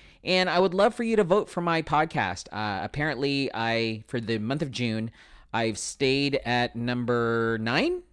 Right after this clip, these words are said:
um, on the Hot fifty list. So thank you so much for those that have voted. And, uh, if you can continue voting for me,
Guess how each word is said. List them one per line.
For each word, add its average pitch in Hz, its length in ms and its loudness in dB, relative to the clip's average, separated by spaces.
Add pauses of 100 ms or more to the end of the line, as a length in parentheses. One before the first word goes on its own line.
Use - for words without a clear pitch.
(220)
um, 110 280 -2
on 113 200 -2
the 113 100 0
Hot 127 300 -2
fifty 151 260 -2
list. 185 320 4
So 139 140 0
thank 175 320 0
you 170 80 -2
so 160 160 -2
much 147 180 0
for 139 140 -4
those 139 180 2
that 117 160 0
have 113 120 -6
voted. 180 500 2 (520)
And, 117 540 -2
uh, 104 400 -4
if 113 100 -10
you 120 60 -10
can 117 140 -6
continue 131 400 -6
voting 120 260 -4
for 107 200 -8
me, 95 260 -10